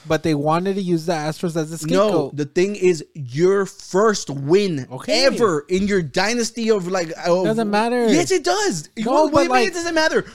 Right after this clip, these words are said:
Speaker 1: but,
Speaker 2: first
Speaker 1: like,
Speaker 2: World
Speaker 1: okay,
Speaker 2: Series
Speaker 1: how
Speaker 2: you
Speaker 1: many
Speaker 2: ever
Speaker 1: times
Speaker 2: win?
Speaker 1: has, how many times has the White Sox won and they've cheated several times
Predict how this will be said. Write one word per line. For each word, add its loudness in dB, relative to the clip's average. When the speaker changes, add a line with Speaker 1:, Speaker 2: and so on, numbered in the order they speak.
Speaker 1:
but, 2
Speaker 2:
first 4
Speaker 1:
like, -4
Speaker 2:
World 4
Speaker 1:
okay, 2
Speaker 2:
Series 2
Speaker 1:
how 2
Speaker 2:
you -6
Speaker 1:
many 2
Speaker 2:
ever 4
Speaker 1:
times 0
Speaker 2:
win? 2
Speaker 1:
has, 2
how 0
many -6
times -6
has 0
the 2
White 2
Sox -2
won 0
and -4
they've 2
cheated -2
several 2
times -2